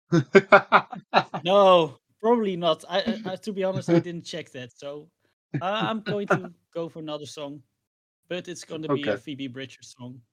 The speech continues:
Speaker 2: anyway. So, um,
Speaker 1: Okay.
Speaker 2: short story for this one is that, um, after I was listening to Sloppy Jane after the last episode, I discovered that the Phoebe Bridgers was the bass player for Sloppy Jane in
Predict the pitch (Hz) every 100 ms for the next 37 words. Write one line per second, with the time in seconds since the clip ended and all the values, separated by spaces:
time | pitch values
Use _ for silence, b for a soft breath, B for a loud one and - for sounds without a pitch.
0 | _ 131 127 123 127 - 117 123 _ _
1 | _ _ _ _ 147 170 185 180 175 107
2 | _ - 214 208 - 202 202 202 185 180
3 | 180 175 175 170 165 165 165 _ 151 147
4 | 147 143 - _ 135 143 147 151 147 147
5 | _ _ _ _ _ _ 196 - 190 190
6 | 180 175 196 202 220 185 190 - 196 180
7 | 135 180 180 160 _ 151 - 147 143 _
8 | 147 165 143 - - - 113 160 _ _
9 | _ _ _ 139 160 - 190 185 202 185
10 | 170 - _ 156 156 156 139 196 165 135
11 | 151 170 - 175 - 151 - - 147 139
12 | _ 127 147 190 - 156 165 165 170 _
13 | _ _ _ 165 156 - 165 160 151 165
14 | 160 - 156 160 156